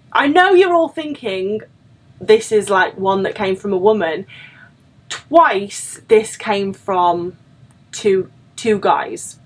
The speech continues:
two crew members. And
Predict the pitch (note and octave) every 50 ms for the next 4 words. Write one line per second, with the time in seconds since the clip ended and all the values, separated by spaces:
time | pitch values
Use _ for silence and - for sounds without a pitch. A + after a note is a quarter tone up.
0 | - _ - - G#3 F#3+ F#3 - G3 F#3+ F3+ E3+ D3+ - - - - - - -
1 | - - - _ - - - - - _ _ _ _ _ _ _ - - - -
2 | - - - - - - - - A#3 B3+ B3+ A#3+ A3+ A3 -